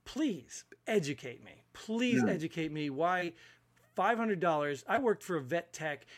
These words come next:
Speaker 1: and I used to take the dead animals that come in, uh, and put 'em in a, a bag and throw 'em in a freezer, and it's, it's horrible just to even think like that. But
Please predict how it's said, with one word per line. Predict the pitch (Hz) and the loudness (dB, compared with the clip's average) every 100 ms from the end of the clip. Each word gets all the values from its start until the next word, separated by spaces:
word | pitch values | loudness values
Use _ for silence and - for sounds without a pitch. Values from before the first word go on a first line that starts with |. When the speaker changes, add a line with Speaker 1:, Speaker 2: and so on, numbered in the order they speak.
| - | -16
Speaker 1:
and | 139 | -6
I | 156 | -2
used | 196 175 | -2 -4
to | 151 | -6
take | - 170 127 _ _ | -4 -4 -6 _ _
the | 165 | -4
dead | 127 170 | 2 4
animals | 160 160 151 139 | 4 0 -2 -4
that | 147 | -6
come | - 147 | -6 -6
in, | 151 151 - - - _ | -6 -8 -14 -20 -20 _
uh, | 131 135 - _ | -2 -2 -2 _
and | 180 143 | -8 2
put | 208 | 4
'em | 196 | 6
in | 180 | 4
a, | 165 117 - | 2 -2 -8
a | - 120 - - _ _ _ | -8 -8 -18 -20 _ _ _
bag | 190 185 165 | 2 4 2
and | |
throw | - 175 | 0 2
'em | 165 | 2
in | |
a | 151 | -2
freezer, | - 165 147 151 | 0 0 2 0
and | |
it's, | 147 143 - | -4 -6 -8
it's | - | -10
horrible | - 214 202 151 | -4 0 2 0
just | 139 147 | -2 -4
to | 160 | -4
even | 131 | -4
think | - 170 - | -4 -4 -4
like | 120 - | -10 -6
that. | 117 113 - - _ _ | -6 -8 -12 -20 _ _
But | 175 165 | 2 2